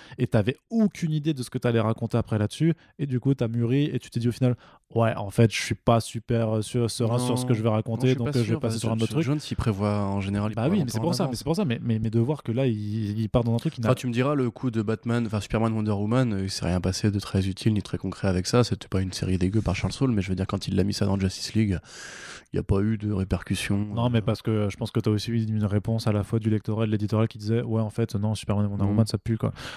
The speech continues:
Speaker 2: Ouais, mais là, enfin,
Speaker 1: Mais,
Speaker 2: moi,
Speaker 1: euh,
Speaker 2: tu vois, c'est genre, j-, j'imagine très probablement que ça, ça devait venir, euh, avoir quelque chose à faire avec le métaverse, euh, notamment, euh, tu vois, peut-être que justement, à force de bouger la continuité, trois Jokers seraient retrouvés au, au même, au même temps, euh,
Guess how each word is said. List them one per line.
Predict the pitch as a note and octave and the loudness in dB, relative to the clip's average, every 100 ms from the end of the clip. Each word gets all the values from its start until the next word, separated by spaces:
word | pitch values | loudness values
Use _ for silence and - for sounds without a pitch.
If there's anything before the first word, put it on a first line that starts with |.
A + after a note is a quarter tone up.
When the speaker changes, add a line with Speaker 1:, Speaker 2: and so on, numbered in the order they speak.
| - | -6
Speaker 2:
Ouais, | A#2 | 0
mais | C3 | 0
là, | |
enfin, | D3+ C3+ | 0 -2
Speaker 1:
Mais, | B2+ | 0
Speaker 2:
moi, | C#3+ | 0
Speaker 1:
euh, | |
Speaker 2:
tu | G#2+ | 0
vois, | D#3 | -2
c'est | D3 A2 | 0 0
genre, | G2+ G2+ F#2+ | 0 0 0
j-, | F#2+ - | -2 -2
j'imagine | G#2 G#2 G2+ A#2 | 2 2 2 -2
très | - F#2+ | -4 -6
probablement | - F#2+ G2 G#2 | -2 0 0 -2
que | - | -2
ça, | F#2+ - - | -4 -4 -6
ça | F#2 | -2
devait | F#2+ F#2 G#2+ | -2 0 0
venir, | G2 F#2+ F#2+ G2+ | 0 0 0 2
euh, | F#2 F2 F2 - - - - - - - _ - | 2 2 0 -6 -20 -20 -20 -20 -20 -20 _ -2
avoir | G#2+ | -2
quelque | - A2 | -2 -4
chose | A2 | -2
à | A#2 | -2
faire | C#3 | 0
avec | A#2+ | -2
le | A2+ | -2
métaverse, | A2 A#2+ B2+ C3+ - | -2 0 0 0 -2
euh, | G2+ | -2
notamment, | G2+ G2+ G#2+ B2 A#2+ F#2 | -2 0 2 2 2 0
euh, | |
tu | F2 | 0
vois, | G2 F#2+ | 0 0
peut-être | - G2+ | 2 0
que | - F#2+ | 0 -4
justement, | F#2+ - G2 G2+ | -4 -2 0 0
à | |
force | - G2 | 0 0
de | G2 | 0
bouger | F#2+ F#2+ | 2 0
la | F#2 | 0
continuité, | G2 - G2 F#2 G#2 G#2 G#2+ | 0 -2 -2 -2 0 0 0
trois | G#2 G2+ | -2 -4
Jokers | G2 F#2+ G#2+ | -2 0 0
seraient | - G2 | 0 -4
retrouvés | - G2 | -4 0
au, | G2 | 0
au | F#2+ G2+ | 0 0
même, | G2+ | 0
au | G2 | 0
même | G#2+ G#2+ | 0 0
temps, | - A2+ A2+ | 0 0 2
euh, | G2+ | 0